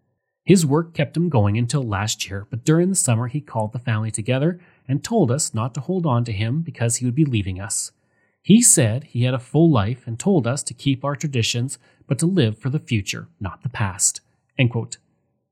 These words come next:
While George's health had been declining the previous years, his son said his death came down to the death of his beloved wife, Amy, a decade previous. Leonard would say, quote, "I think he died of a broken heart," end quote.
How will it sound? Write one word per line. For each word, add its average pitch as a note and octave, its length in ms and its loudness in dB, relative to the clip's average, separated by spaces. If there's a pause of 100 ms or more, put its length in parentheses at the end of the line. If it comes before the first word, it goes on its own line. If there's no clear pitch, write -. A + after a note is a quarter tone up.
(600)
While A#3+ 200 6
George's E3 460 2
health G#2+ 260 0
had C3+ 80 -14
been D3 100 -8
declining A2+ 520 0
the A#2+ 80 0
previous G#2+ 580 -2
years, C#3+ 380 0
his D#3+ 180 0
son A#2 320 2
said A2 240 -6
his B2 140 -6
death G#2 320 -4
came A#2+ 300 2
down G#2+ 260 -4
to C3 80 -10
the C#3 100 -6
death G#2 300 -4
of G#2+ 60 -8
his G#2+ 100 -8
beloved A2 400 -4
wife, B2 340 0
Amy, G#2+ 320 0
a A2+ 60 -6
decade G#2+ 480 -10
previous. G#2 500 -4 (480)
Leonard A#2+ 340 6
would C#3+ 140 -8
say, G#2+ 160 0
quote, A2+ 360 -6 (600)
"I A2+ 60 -2
think B2+ 180 0
he G3+ 100 4
died G2 320 2
of F#2+ 80 -10
a C3 60 -2
broken A2+ 360 -2
heart," G#2 380 -6 (360)
end A#2 140 2
quote. - 260 -8